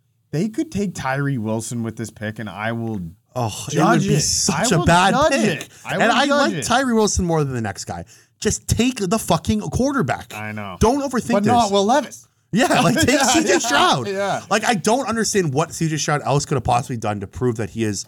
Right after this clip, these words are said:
Speaker 2: the second best quarterback behind Bryce Young, and you think he's the best.
Speaker 1: I
Speaker 2: Like, I
Speaker 1: do.
Speaker 2: just, I don't, if he goes past the Texans to two, the N F L has lost their mind.
Speaker 1: The Texans have
Speaker 2: Yes.
Speaker 1: lost their mind. And
Speaker 2: Oh.
Speaker 1: that's why I'm staying away from even at number three what the Cardinals do, because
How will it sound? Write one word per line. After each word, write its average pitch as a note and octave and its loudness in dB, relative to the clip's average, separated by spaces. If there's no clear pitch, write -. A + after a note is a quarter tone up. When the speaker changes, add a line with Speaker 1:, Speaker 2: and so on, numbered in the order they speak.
Speaker 2:
the G2+ -6
second A2+ -4
best A#2 -2
quarterback G2+ -4
behind G2+ -2
Bryce G2 -6
Young, E2 -8
and F#2+ -6
you A#2 -4
think D3+ -4
he's - -8
the D#3 -6
best. F3 -4
Speaker 1:
I A#2 -10
Speaker 2:
Like, D3 0
I F#3+ 4
Speaker 1:
do. G3+ 0
Speaker 2:
just, A3 0
I F#3+ 2
don't, G#3 0
if - 0
he B3+ -2
goes C4+ 0
past F3+ -2
the D3+ -6
Texans D3+ -4
to C#3+ -2
two, C#3+ -4
the B2 -4
N B2 -2
F A#2+ -4
L B2 -4
has G2+ -6
lost F#2+ -6
their G2 -8
mind. E2 -14
Speaker 1:
The - -20
Texans D3 -4
have B2+ -10
Speaker 2:
Yes. A#2 0
Speaker 1:
lost - -4
their - -20
mind. G#1+ -20
And C3 -2
Speaker 2:
Oh. - 0
Speaker 1:
that's D3+ 0
why E3 2
I'm D3+ 0
staying G#3+ -4
away A#2 0
from A#2+ -6
even B2 -2
at A#2+ -6
number B2 -4
three A#2+ -6
what A2 -8
the G#2+ -14
Cardinals G2+ -6
do, F2+ -10
because F#2+ -10